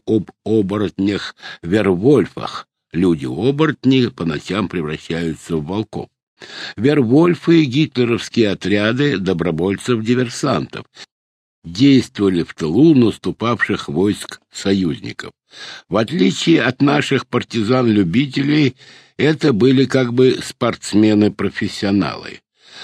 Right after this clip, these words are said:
Разумеется, древние герои совершенно не виноваты в том, как их использовал колченогий Геббельс и его сотрудники.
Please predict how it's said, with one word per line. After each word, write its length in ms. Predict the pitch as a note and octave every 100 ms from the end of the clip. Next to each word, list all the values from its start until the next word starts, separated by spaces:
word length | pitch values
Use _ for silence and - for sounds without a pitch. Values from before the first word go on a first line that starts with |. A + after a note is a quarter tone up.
| -
Разумеется, 920 | A#2+ E3 E3+ F#3+ F#3+ F3 C3+ G#2 -
древние 480 | F#2 B2+ F3+ F3 E3+
герои 400 | C#3 D3 D#3+ D#3
совершенно 600 | C3 C3 C3 - C3+ C3+
не 180 | C3 A#2
виноваты 640 | A2 G#2 G2+ B2 G#2 -
в 80 | -
том, 340 | - F2 C#2+ - _ _ -
как 240 | G#2+ F#2
их 160 | G2+ -
использовал 800 | A2+ - A#2+ A#2 E2+ F#2+ F#2 E2+
колченогий 840 | F#2+ F#2+ - G#2+ A2+ G2 F2 G#2+
Геббельс 640 | G#2+ A2 D#2 C2 - - _ - -
и 80 | F#2+
его 280 | G2 F#2+ F2+
сотрудники. 920 | A2+ G#2 G#2+ D2+ B1+ B1+ - A1+ G#1+